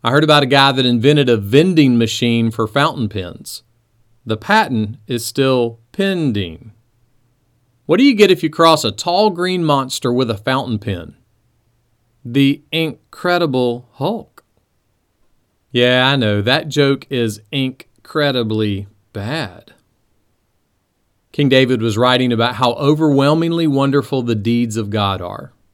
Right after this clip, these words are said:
and this is what he said, "I will proclaim and tell of them, yet they are more than can be told." The grace and mercy and love of God throughout history and right now today is beyond our ability to even think about,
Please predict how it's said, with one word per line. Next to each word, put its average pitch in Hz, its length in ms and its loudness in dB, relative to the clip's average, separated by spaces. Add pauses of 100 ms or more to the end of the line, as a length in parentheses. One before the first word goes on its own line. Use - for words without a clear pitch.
(120)
and 104 120 -8
this 104 160 -6
is 107 140 -6
what 113 140 0
he 107 60 0
said, 107 420 -10 (600)
"I 143 180 2
will 175 140 4
proclaim 156 640 -2
and 120 180 -4
tell 170 280 -4
of 107 160 -2
them, 95 400 -8 (300)
yet 127 240 -4
they 143 160 -2
are 151 140 0
more 127 420 2
than 135 220 -2
can 147 300 -4
be 156 160 -2
told." - 480 -8 (840)
The 117 60 -8
grace 139 460 0
and 135 100 0
mercy 156 380 0
and 135 140 0
love 131 200 0
of 160 120 -4
God 113 280 -2
throughout 131 360 -2
history 135 500 -4
and 117 180 -4
right 120 220 -2
now 156 220 -4
today 156 500 -4 (380)
is 107 120 -6
beyond 117 460 0
our 156 160 2
ability 113 440 0
to - 120 -10
even 143 240 -2
think 151 260 -6
about, 87 380 -12